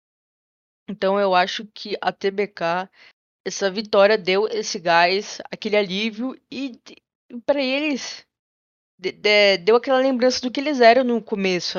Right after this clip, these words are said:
o time muito agressivo, que dava trabalho pra todo mundo, que não importava se jogava contra Saci, contra Sadak,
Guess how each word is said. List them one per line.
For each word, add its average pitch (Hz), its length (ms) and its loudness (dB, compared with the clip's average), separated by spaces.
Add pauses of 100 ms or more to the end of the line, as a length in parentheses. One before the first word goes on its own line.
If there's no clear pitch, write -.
(120)
o 196 120 -6
time 208 340 -2
muito 202 260 -4
agressivo, 196 640 -8 (360)
que 247 80 -8
dava 220 280 2
trabalho 214 340 0
pra 214 140 -2
todo 214 260 -6
mundo, 202 440 -4
que 214 140 -16
não 220 80 -2
importava 208 400 0
se 202 120 -8
jogava 180 640 0 (360)
contra 196 300 -4
Saci, 196 440 -6
contra 185 280 -8
Sadak, 180 960 0